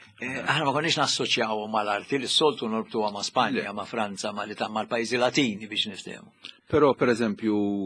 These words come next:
Speaker 2: hemm ċertu pajjiżi Skandinavi
Speaker 1: li huma magħrufin
Speaker 2: Ja.
Speaker 1: mbagħad għall-Astrat, per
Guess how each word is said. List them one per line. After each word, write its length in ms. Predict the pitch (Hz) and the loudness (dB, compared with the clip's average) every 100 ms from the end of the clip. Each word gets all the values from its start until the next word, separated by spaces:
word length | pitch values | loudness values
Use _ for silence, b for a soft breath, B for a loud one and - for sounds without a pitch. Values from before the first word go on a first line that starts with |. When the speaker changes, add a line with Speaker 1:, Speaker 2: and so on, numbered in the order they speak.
| 95 - - | -4 -8 -10
Speaker 2:
hemm 300 | 110 104 101 | -6 -4 -4
ċertu 320 | - 113 95 | -2 -2 -2
pajjiżi 440 | - 107 98 92 92 | -2 0 0 -4 -8
Skandinavi 720 | - 104 120 151 92 85 87 127 - - | -6 -2 -2 -2 -2 -4 -4 -6 -8 -4
Speaker 1:
li 80 | |
huma 160 | 113 110 | -2 2
magħrufin 480 | 131 113 95 117 113 | 4 4 2 0 2
Speaker 2:
Ja. 140 | 107 | 2
Speaker 1:
mbagħad 260 | 110 113 110 101 | 4 4 4 -2
għall-Astrat, 680 | 98 92 - 120 92 - | -2 -4 0 2 2 0
per 120 | - | -12